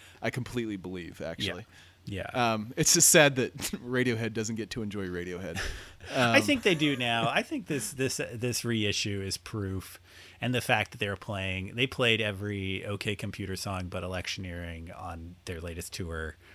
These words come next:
Speaker 2: Um, I looked that up. Um,
Speaker 1: Yeah.
Speaker 2: so, you know, is,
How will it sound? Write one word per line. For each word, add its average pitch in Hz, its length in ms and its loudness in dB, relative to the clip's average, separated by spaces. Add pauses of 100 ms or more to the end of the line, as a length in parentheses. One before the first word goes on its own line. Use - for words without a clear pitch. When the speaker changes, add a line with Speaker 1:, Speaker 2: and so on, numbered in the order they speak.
(280)
Speaker 2:
Um, 82 500 -6 (240)
I 95 120 -4
looked 107 160 -4
that 127 160 4
up. - 340 2 (340)
Um, 104 280 4
Speaker 1:
Yeah. 151 160 4 (240)
Speaker 2:
so, 107 460 2
you 113 160 0
know, 101 240 4
is, 104 340 -2